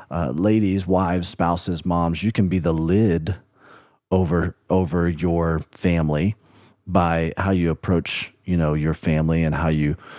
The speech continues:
um, uh, how you interact with them or the culture that you set, or you can be a lift behind them. You know, that's really anything in le-, leadership. You can be the lid, um, or you can lift them. You can really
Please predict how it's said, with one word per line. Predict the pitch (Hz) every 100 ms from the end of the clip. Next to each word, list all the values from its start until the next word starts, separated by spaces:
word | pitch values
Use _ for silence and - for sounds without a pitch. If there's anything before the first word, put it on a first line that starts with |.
| - - - -
um, | 78 76 78 80 _ - - -
uh, | 80 -
how | 101
you | 85
interact | - 82 78 82 -
with | 85 -
them | 78 76 85
or | 76
the | 78
culture | - 90 - 78
that |
you | 78
set, | - 80 -
or | 110 151
you | 175
can | 139
be | 104
a | 92
lift | 80 85 123 139 - - - _
behind | 80 80 71 64
them. | 52 50 - _ - - - - _
You | 85
know, | 87
that's | 120
really | 156 117
anything | 131 147 95
in | 82
le-, | 82 -
leadership. | 95 87 80 - 78
You | 104
can | 110 123
be | 101
the | 92
lid, | 85 73 82 117 - - - - -
um, | - 87 82 80 85 - _ _ _
or | 104 104
you | 110
can | 123 110
lift | 123 160 - -
them. | 80 69
You | 85
can | 95
really | 90 98